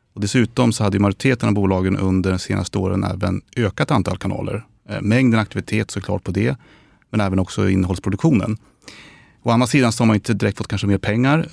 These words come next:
vilket resulterar i att man, eh, splittrar budgeten på allt fler mindre aktiviteter som ger en låg effekt. Eh, vad för åtgärder kan man göra för att motivera allt det här?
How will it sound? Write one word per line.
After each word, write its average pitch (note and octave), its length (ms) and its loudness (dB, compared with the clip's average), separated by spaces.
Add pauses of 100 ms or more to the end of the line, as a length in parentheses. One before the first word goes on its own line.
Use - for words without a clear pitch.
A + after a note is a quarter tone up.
vilket - 200 -2
resulterar C3 460 2
i G#2 100 2
att G2 140 -4
man, F#2+ 340 2
eh, G2+ 300 -4
splittrar C3 420 0
budgeten B2+ 400 0
på - 140 -4
allt A2 200 -2
fler G#2 400 -2
mindre A#2 300 2
aktiviteter A2+ 500 -4
som G2+ 260 -2
ger A#2 280 -2
en - 360 -4
låg G2 220 -2
effekt. - 380 -4 (280)
Eh, A2 240 -2 (560)
vad C3 220 0
för E3 100 2
åtgärder C#3 360 2
kan C3+ 120 0
man C3 100 4
göra A#2+ 240 2
för A#2+ 100 -4
att - 100 -8
motivera A#2 420 -2
allt F2+ 160 -6
det F#2+ 60 -10
här? G2 160 -10